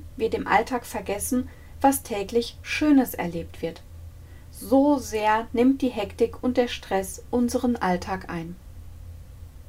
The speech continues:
Es ist mittlerweile viel zu normal geworden, täglich unter Druck zu stehen oder vom Arbeitsalltag erschöpft nach Hause zu kommen.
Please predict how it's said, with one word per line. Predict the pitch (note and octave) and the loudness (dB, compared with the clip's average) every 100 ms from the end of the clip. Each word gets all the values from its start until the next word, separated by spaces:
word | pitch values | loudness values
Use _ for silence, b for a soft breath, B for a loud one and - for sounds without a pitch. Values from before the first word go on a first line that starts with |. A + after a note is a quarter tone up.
| - - | -18 -12
Es | - - | -10 0
ist | A#3+ - | 0 2
mittlerweile | A#3+ A#3 A3 G#3+ G3+ G#3 G3+ G3 B B B | 0 2 4 4 4 2 -4 -6 B B B
viel | - - - D#4 | -16 -2 2 4
zu | D#4+ C4+ | 2 2
normal | B3 A3+ A3 B3+ C4+ | 2 2 4 4 4
geworden, | G3+ F#3+ F3+ F#3 F#3 - | 0 -2 -2 -2 -6 0
täglich | A#3+ A#3 A#3 A#3 - | 4 4 4 -2 -4
unter | F#3 F#3 | -8 -6
Druck | F#3 - C#4+ - | -8 0 -2 0
zu | - A#3 | -6 -6
stehen | - A#3 A3+ A#3 B B B - | 2 2 2 0 B B B 0
oder | C4+ D4 C#4+ | 4 8 8
vom | D4 A3 F#3+ - | 8 2 -2 4
Arbeitsalltag | A#3+ B3+ B3+ B3 G#3 A3 A#3+ A3+ - - | 6 8 8 6 4 4 4 0 0 -2
erschöpft | A#3+ - - - F#3 - - - - | -2 -2 -2 0 0 -2 -14 -16 -4
nach | A3+ - B3 | -2 0 6
Hause | A#3+ A3 | 8 6
zu | F#3 F#3 | 0 -8
kommen. | - F3+ F3 | -8 -6 -8